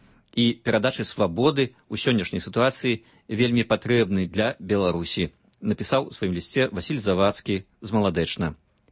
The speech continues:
Дзякуй вам, спадар Завадскі, за добрыя словы. Напэўна, не варта залічваць у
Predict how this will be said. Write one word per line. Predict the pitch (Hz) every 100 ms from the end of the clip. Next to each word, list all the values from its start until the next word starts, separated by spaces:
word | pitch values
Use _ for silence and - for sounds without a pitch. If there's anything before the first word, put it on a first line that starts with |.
| _ _ _ _ _ _ _ _ _ -
Дзякуй | 170 175 123
вам, | 139
спадар | - 101 95
Завадскі, | 98 120 131 -
за | 92
добрыя | 92 127 113
словы. | 98 104 98 90 87 73 _ -
Напэўна, | 113 170 165 151 127 123 -
не | 123 127
варта | 156 123
залічваць | 104 113 123 117 104 -
у | 117